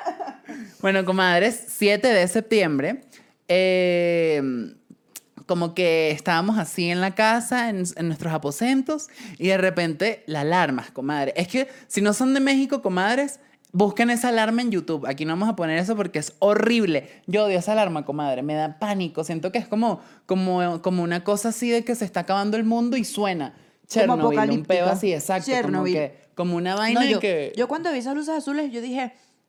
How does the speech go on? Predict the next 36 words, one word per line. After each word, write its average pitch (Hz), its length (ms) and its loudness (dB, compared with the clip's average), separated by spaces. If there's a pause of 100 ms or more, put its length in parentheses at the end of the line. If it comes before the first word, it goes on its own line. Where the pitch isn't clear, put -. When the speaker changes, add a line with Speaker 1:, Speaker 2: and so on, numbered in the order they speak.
(180)
Speaker 1:
Vaya. 294 320 2
Speaker 2:
"Mierda, 240 380 2
aquí 226 320 -2
una 262 220 0
bomba 294 300 0
nuclear". 233 480 0
Speaker 1:
No, 180 180 0
yo, 165 260 -2
yo 175 160 -2
pensé, 190 280 -4
comadre, 185 380 -2
están 170 320 -6
bajando 190 340 -2
los 175 320 -4
ovnis 208 400 0
en 180 100 -4
este 147 200 -10
momento. 139 420 -8 (280)
Yo 170 160 4
lo 170 120 2
pensé, 208 400 0
comadre, 180 360 0
porque 160 200 -6
es 147 60 -10
que 175 80 -6
fue 196 140 -6
muy 202 140 -2
fuerte. 147 460 -2 (220)
O 165 100 0
sea, 180 220 2
fue, 170 340 -2 (440)
empezó 180 380 0
a 185 100 0
temblar, 226 460 0
o 180 60 -4
sea, 175 200 0